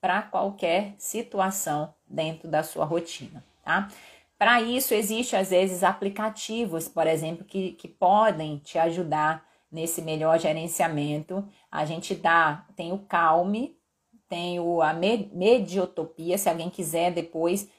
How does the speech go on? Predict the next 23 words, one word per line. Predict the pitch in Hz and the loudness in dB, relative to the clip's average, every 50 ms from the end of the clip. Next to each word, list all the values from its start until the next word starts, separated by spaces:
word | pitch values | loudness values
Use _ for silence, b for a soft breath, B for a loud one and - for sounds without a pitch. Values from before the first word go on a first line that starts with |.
| b b | b b
pode | - 170 165 165 165 165 | 0 2 2 2 2 0
me, | 170 170 160 156 147 - | -4 -6 -6 -6 -8 -8
me | - - 160 160 156 151 147 143 | -10 -10 -8 -6 -4 -4 -4 -6
chamar | 147 - 156 156 151 151 | -6 -6 -2 -2 0 0
no | 151 151 | -2 -2
direct, | 143 151 147 147 147 147 - - - | -4 -2 0 0 0 -2 -4 -10 -10
que | - | -8
eu | 156 151 | -8 -8
falo, | - - 151 156 160 156 160 165 151 143 - - _ - 98 | -4 -2 2 4 4 4 4 2 0 -4 -6 -10 _ -16 -14
escrevo | - - - - - 165 170 180 165 170 | -14 -14 -12 -6 -2 0 0 0 0 -2
os | 165 151 | -6 -6
nomes | 156 143 143 143 147 143 | -4 -4 -4 -4 -6 -6
certinhos. | - 147 151 143 - - 156 151 160 175 185 202 202 b b b b b | -6 -8 -10 -10 -12 -14 -12 -10 -8 -6 -8 -8 -8 b b b b b
Então, | 170 170 170 175 175 190 - | -10 -6 -4 -4 -4 -4 -2
Calme, | - 175 175 185 190 208 233 233 240 240 247 b b b b | 2 4 6 6 8 6 4 4 0 -4 -6 b b b b
Mediotopia, | 175 180 180 185 175 170 170 165 165 156 151 - _ - 180 190 208 220 214 214 220 214 B B B B | -6 -4 -2 -2 -2 -2 -4 -6 -6 -8 -10 -10 _ -12 -8 -6 -2 0 2 0 0 -2 B B B B
tem | - 190 196 | -4 -2 0
o | |
Headspace | 196 196 160 170 175 170 160 - - - _ - 170 175 180 185 202 208 208 - - 180 | 2 4 4 4 4 2 -2 -6 -8 -8 _ -4 0 2 2 2 2 0 -2 -4 -6 -6
também, | - - 147 147 151 151 165 185 208 202 | -8 -8 -6 -4 -4 -2 -2 -2 -2 -2
tem | 208 196 | 0 0
o | 190 196 | 2 4
Lojong. | 196 185 180 175 160 143 139 151 175 156 165 175 185 196 190 196 208 208 226 226 | 4 6 4 4 2 -2 -4 -2 -2 0 0 0 0 0 -2 -2 -2 -2 -4 -4